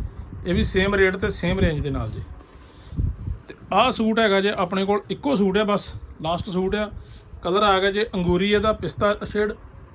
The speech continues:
ਤੇ ਇਹ ਔਰਗੈਂਜਾ ਦਾ ਜੇ, ਹੈਂਡ ਪੇਂਟ ਦਾ ਸੂਟ ਜੇ, ਬਹੁਤ ਸੋਹਣਾ। ਬਾਹਾਂ ਦੇ ਉੱਪਰ ਵੀ ਇਹਦੇ ਪੇਂਟ ਜੇ, ਤੇ ਇੱਧਰੋਂ ਦੁਪੱਟਾ ਜੇ ਨਾਲ ਇਹਦੇ ਔਰਗੈਂਜਾ ਦਾ। ਇਹ ਪੂਰਾ all over ਸੂਟ ਜੇ, ਕਸਟਮਰ ਕਨਫਿਊਜ਼ ਨਾ ਹੋਣ ਕਿ ਸ਼ਾਇਦ ਇਹਨਾਂ ਬਾਟਮ ਵੱਖਰੀ ਹੈ, ਬਾਟਮ ਨਹੀਂ ਵੱਖਰੀ, all over ਸੂਟ ਜੇ। ਤੇ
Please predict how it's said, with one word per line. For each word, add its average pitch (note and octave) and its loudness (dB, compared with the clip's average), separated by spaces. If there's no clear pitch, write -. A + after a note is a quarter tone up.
ਤੇ C#3 -10
ਇਹ F#3 6
ਔਰਗੈਂਜਾ F3 6
ਦਾ G3+ 2
ਜੇ, G3+ 0
ਹੈਂਡ F3 2
ਪੇਂਟ D#3+ -2
ਦਾ G#3 0
ਸੂਟ F3+ 2
ਜੇ, G3 2
ਬਹੁਤ E3+ 2
ਸੋਹਣਾ। G#3+ 0
ਬਾਹਾਂ D3+ -2
ਦੇ G3+ 0
ਉੱਪਰ G3 -2
ਵੀ G3+ 4
ਇਹਦੇ G3+ 6
ਪੇਂਟ G3 2
ਜੇ, G3+ 2
ਤੇ - -6
ਇੱਧਰੋਂ F3 2
ਦੁਪੱਟਾ D#3 -2
ਜੇ A3+ 2
ਨਾਲ G3+ 4
ਇਹਦੇ A3+ 4
ਔਰਗੈਂਜਾ D#3+ 2
ਦਾ। D3 -2
ਇਹ G3 -6
ਪੂਰਾ G#3 4
all G3 4
over A3+ 0
ਸੂਟ G#3 0
ਜੇ, A3+ 6
ਕਸਟਮਰ G3+ -4
ਕਨਫਿਊਜ਼ F3 -2
ਨਾ G#3+ -2
ਹੋਣ A3+ 2
ਕਿ G3 -2
ਸ਼ਾਇਦ F#3 0
ਇਹਨਾਂ F#3+ -4
ਬਾਟਮ E3 -2
ਵੱਖਰੀ F3+ -2
ਹੈ, G3+ 0
ਬਾਟਮ D#3+ -2
ਨਹੀਂ G#3+ -4
ਵੱਖਰੀ, G#3 0
all E3 0
over E3 -2
ਸੂਟ C#3 0
ਜੇ। B2+ -6
ਤੇ - -14